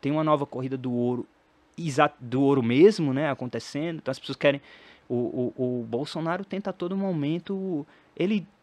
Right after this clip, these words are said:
e é muito louco porque ele diz, né, então desde a campanha é tudo, Amazônia, Amazo-, ele, sabe, tipo essa coisa de não demarcar terra, terras qui-, terras quilombolas, terras indígenas, porque tá de olho no ouro, ali, saca?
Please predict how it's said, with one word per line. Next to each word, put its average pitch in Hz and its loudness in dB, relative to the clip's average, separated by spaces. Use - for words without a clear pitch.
e 190 0
é 202 6
muito 185 0
louco 139 -2
porque - -8
ele 185 -4
diz, 135 -4
né, 123 -2
então 156 -4
desde 170 2
a 190 6
campanha 190 0
é 156 2
tudo, 175 -6
Amazônia, 113 -4
Amazo-, 110 -2
ele, 110 -6
sabe, 151 0
tipo - -4
essa 120 -4
coisa 123 -4
de 117 -6
não 117 -4
demarcar 117 -4
terra, 135 -2
terras 117 -8
qui-, - -14
terras 117 -8
quilombolas, 113 -4
terras 117 -6
indígenas, 135 -6
porque - -12
tá 120 -6
de 120 -8
olho 127 -4
no 110 -6
ouro, 143 0
ali, 117 -4
saca? - -8